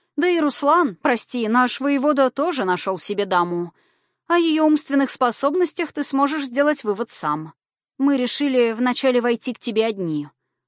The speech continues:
А вы?» Он обратился к Снегурочке и Буратино.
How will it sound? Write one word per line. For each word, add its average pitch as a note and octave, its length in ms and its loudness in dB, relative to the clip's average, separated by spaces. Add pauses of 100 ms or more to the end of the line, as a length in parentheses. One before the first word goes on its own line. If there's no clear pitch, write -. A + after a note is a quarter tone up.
А C4+ 180 4
вы?» F3 400 -4 (420)
Он G3+ 200 -2
обратился G3 580 -2
к - 60 -10
Снегурочке G3 720 -4
и G3+ 160 -6
Буратино. F3 720 -4